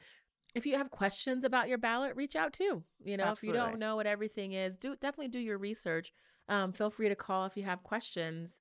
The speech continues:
Speaker 1: It is important to know what you're voting for.
Speaker 2: Mm-hmm.
Speaker 1: It's also important to vote the entire ballot.
Speaker 2: Yes, the
Speaker 1: So
Speaker 2: whole
Speaker 1: vote the
Speaker 2: ballot.
Speaker 1: entire ballot.
Speaker 2: And don't forget to sign it.
Speaker 1: Don't forget to sign
Speaker 2: You
Speaker 1: it.
Speaker 2: have to sign it, you guys.
Speaker 1: <laughs>
Speaker 2: Somebody told me last election, they were like, "I,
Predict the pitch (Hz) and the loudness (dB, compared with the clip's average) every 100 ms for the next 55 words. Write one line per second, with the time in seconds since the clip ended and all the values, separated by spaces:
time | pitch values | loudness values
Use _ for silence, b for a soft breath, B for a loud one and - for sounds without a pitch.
0 | _ _ _ - 233 262 240 - 202 202 | _ _ _ 2 4 4 0 -2 -2 -2
1 | 190 175 175 170 170 170 170 160 - 147 | -2 0 -2 -4 -4 -2 -2 -4 -2 -2
2 | 147 185 180 190 180 196 202 220 190 196 | -2 -4 -6 -4 -2 0 0 -2 -2 -2
3 | 185 165 151 160 156 151 - - 67 65 | -2 -2 -4 -4 -6 -8 -8 -8 -6 -8
4 | - _ 196 180 - - - - 185 165 | -10 _ 0 0 0 -6 -6 -6 -4 0
5 | 165 170 165 170 180 180 - 190 175 160 | 0 0 0 0 0 -4 -6 0 2 0
6 | - - - 208 202 233 240 240 240 220 | -2 -8 -4 -2 6 10 10 10 8 8
7 | 214 202 214 202 170 - _ _ _ - | 6 4 6 6 4 -2 _ _ _ -4
8 | 170 165 170 165 156 - 214 - 214 196 | -2 0 -2 -2 -2 2 2 10 12 12
9 | - 214 - 190 175 - 254 165 160 247 | 10 -2 4 4 2 2 4 6 6 4
10 | - 220 - - - 208 - 233 233 240 | 2 0 -2 -12 -10 -14 2 6 8 6
11 | 233 214 202 185 - 175 180 180 175 - | 6 6 6 2 -4 2 8 8 8 2
12 | 170 170 - 170 165 165 | 0 0 -4 -8 -8 -8